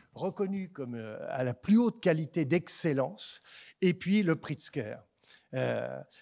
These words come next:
mais je voudrais aussi parler de l'héritage de Lucien Kroll. Lucien Kroll nous a quittés cet été, euh, et il faut se souvenir que dans l-, plusieurs de ses projets, eh bien, c'était toujours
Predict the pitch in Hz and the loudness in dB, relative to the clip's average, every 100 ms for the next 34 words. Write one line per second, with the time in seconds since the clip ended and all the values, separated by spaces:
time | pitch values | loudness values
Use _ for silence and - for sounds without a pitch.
0 | - 190 196 220 - 202 175 185 170 165 | -2 0 0 -2 -4 -2 0 0 -2 -2
1 | 160 185 143 143 156 185 170 139 - - | -2 -4 -2 -2 0 -2 -2 -4 -6 -6
2 | 120 143 185 - _ _ _ - 135 180 | -4 -4 -8 -14 _ _ _ -12 -6 -4
3 | 156 190 160 135 139 - 165 - 170 160 | -2 -2 0 -2 -4 -6 -6 -4 -4 -4
4 | 135 - 120 156 - _ _ - 143 135 | -6 -4 -6 -6 -12 _ _ -8 -2 0
5 | 131 123 120 113 - - - - 180 240 | 2 0 0 -4 -10 -20 -12 -2 0 0
6 | 202 170 220 196 175 - 143 160 220 - | -4 -6 -6 -6 -8 -6 -4 -2 -2 -4
7 | 135 127 131 123 120 120 113 147 _ _ | -8 -6 -4 -4 -6 -10 -14 -18 _ _
8 | _ _ _ _ _ 180 190 220 185 165 | _ _ _ _ _ 0 4 4 2 -4
9 | 139 143 127 123 127 190 - _ _ _ | -6 -6 -6 -6 -6 -8 -14 _ _ _
10 | _ 156 147 226 226 170 165 175 135 170 | _ -6 0 0 0 -4 -8 -8 -6 -6
11 | 202 | -6